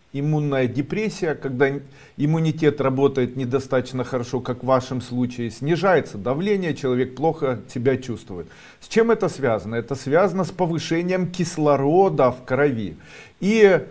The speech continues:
увеличение иммунитета, которое обычно связано с тем, что у человека повышается давление,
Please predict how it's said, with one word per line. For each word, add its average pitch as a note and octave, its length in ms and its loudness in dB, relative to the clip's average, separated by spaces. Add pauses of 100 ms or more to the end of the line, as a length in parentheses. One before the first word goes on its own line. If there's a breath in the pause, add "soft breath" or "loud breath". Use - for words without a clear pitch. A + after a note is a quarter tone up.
(240 loud breath)
увеличение F#3 720 2
иммунитета, B2+ 880 -2
которое C#3 400 4
обычно C3+ 400 -2
связано C3 480 0
с - 80 -14
тем, C3+ 180 -2
что C3+ 140 -4
у B2+ 80 0
человека B2+ 400 -2
повышается C3 760 0
давление, E3+ 800 0